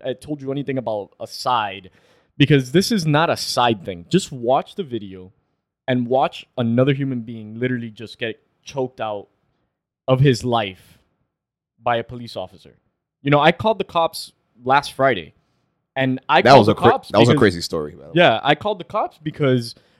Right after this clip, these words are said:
Speaker 1: one, I believe in the justice system. I also believe in police officers. And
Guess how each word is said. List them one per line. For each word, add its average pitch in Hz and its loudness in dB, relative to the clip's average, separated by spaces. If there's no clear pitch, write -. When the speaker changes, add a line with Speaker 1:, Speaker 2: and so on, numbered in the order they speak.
Speaker 1:
one, 180 2
I 214 4
believe 151 0
in 185 -2
the 160 -6
justice 123 -8
system. 120 -20
I 127 6
also 165 4
believe 156 0
in 180 -8
police 220 -8
officers. 101 -12
And 147 2